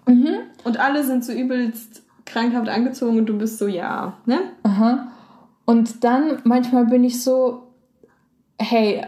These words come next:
Speaker 1: anstatt so welche Gedanken zu haben, die mir wahrscheinlich meine Nacht ruinieren würden und so den Spaß, den ich haben könnte mit den Leuten, bin ich so, am Ende meines Lebens würde ich an diesen einen Moment denken, wo ich so insecure darin war,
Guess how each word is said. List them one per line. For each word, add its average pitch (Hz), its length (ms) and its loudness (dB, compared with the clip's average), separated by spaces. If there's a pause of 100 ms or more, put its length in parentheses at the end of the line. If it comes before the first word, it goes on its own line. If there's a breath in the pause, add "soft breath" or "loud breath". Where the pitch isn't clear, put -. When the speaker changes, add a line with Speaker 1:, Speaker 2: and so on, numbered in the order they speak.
(100)
Speaker 1:
anstatt 240 460 2
so 226 100 0
welche 226 480 0
Gedanken 233 400 0
zu 196 220 -2
haben, 190 240 0
die 202 120 0
mir 202 220 2
wahrscheinlich 202 400 -2
meine 185 220 -2
Nacht - 400 -6
ruinieren 202 480 2
würden 202 500 0
und 196 160 -2
so 196 80 -2
den 190 200 -2
Spaß, 202 360 -4
den 196 100 -2
ich - 140 -6
haben 233 240 2
könnte 226 240 -4
mit 185 200 -4
den 190 100 -2
Leuten, 185 320 -2
bin 214 120 0
ich 226 140 -8
so, 208 220 0 (240 loud breath)
am 240 180 2
Ende 330 160 0
meines 285 300 0
Lebens 208 260 0
würde 233 160 2
ich 233 160 -4
an 214 220 2
diesen 320 500 0
einen 240 300 2
Moment 226 580 0
denken, 226 560 0
wo 214 80 2
ich 226 180 0
so 233 80 0
insecure 240 640 0
darin 214 400 0
war, 202 240 -2